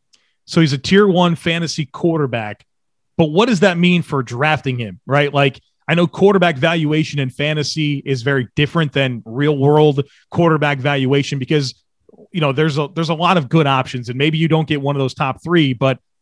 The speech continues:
you know, the, probably the next ten or so are, are good <laughs> players, and there's not a whole lot separating them as well. So how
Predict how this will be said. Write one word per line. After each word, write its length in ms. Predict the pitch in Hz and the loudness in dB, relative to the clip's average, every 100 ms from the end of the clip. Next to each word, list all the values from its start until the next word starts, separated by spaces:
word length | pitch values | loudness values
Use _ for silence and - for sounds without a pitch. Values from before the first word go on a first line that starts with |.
| _ - | _ -10
you 60 | |
know, 20 | 139 | -8
the, 100 | 123 | -2
probably 280 | 160 151 | -2 0
the 80 | 143 | 0
next 260 | 143 - - | 0 -2 -2
ten 180 | 175 180 | 0 0
or 80 | |
so 260 | 147 156 135 | -2 0 0
are, 140 | 131 117 | -2 -4
are 140 | 131 123 | -12 -4
good 260 | 151 139 | -2 -2
<laughs> 60 | - | -2
players, 400 | 143 180 151 147 | 0 0 0 -2
and 80 | 139 | -4
there's 140 | 135 | -2
not 140 | 143 | -2
a 40 | 131 | 0
whole 180 | 139 143 | 0 2
lot 220 | 135 - _ _ | 0 -2 _ _
separating 500 | - 165 143 143 139 | 0 0 0 -2 0
them 260 | 143 143 143 | -2 -2 -2
as 240 | 147 131 | -4 -4
well. 280 | 123 147 131 | 0 0 0
So 340 | - 143 123 _ _ - | -2 -2 -2 _ _ -2
how 260 | 170 180 | 0 0